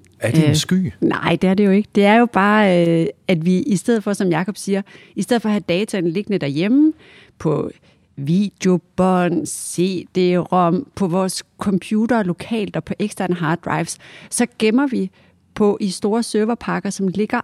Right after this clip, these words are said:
Speaker 2: andre steder end der, hvor vi befinder os. Øh, i Danmark, der ligger der store serverpakker overalt omkring os, og det er jo bare,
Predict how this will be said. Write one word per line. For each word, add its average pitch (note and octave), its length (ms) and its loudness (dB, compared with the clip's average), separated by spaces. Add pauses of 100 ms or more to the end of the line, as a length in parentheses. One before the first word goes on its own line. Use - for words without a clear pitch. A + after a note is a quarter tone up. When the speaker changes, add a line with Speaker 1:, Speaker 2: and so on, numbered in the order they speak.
(240)
Speaker 2:
andre A3 280 -2
steder F#3+ 420 -2 (120)
end F3 160 0
der, G3 160 -2
hvor E3 380 -2
vi F#3 280 0 (180)
befinder F3+ 340 -4
os. - 280 -12 (540)
Øh, E3+ 200 2
i F3+ 60 -2
Danmark, F#3+ 400 -2
der G3+ 80 -4
ligger F3 220 -4
der D#3+ 120 -6
store E3+ 300 -6
serverpakker E3 520 -4
overalt D#3+ 500 -2
omkring E3+ 520 -6 (140)
os, D#3 220 -8
og - 160 -8
det G3 80 0
er A3+ 60 2
jo A#3 60 2
bare, A3 360 -2